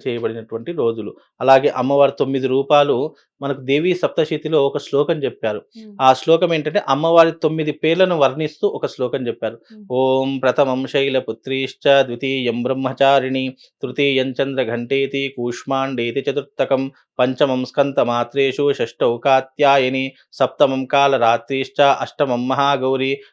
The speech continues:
Speaker 1: నవమం సిద్ధిధాత్రి చ, దశమంతు మహాదేవి" అనే పేర్లు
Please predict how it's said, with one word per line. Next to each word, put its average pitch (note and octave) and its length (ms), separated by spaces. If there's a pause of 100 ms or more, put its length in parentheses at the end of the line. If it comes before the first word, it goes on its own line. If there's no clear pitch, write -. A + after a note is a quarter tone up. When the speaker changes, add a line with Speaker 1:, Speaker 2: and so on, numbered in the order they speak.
(120)
Speaker 1:
నవమం C3 400
సిద్ధిధాత్రి C3 840
చ, - 20
దశమంతు B2 680
మహాదేవి" C3+ 1120 (300)
అనే C#3+ 240
పేర్లు F3 800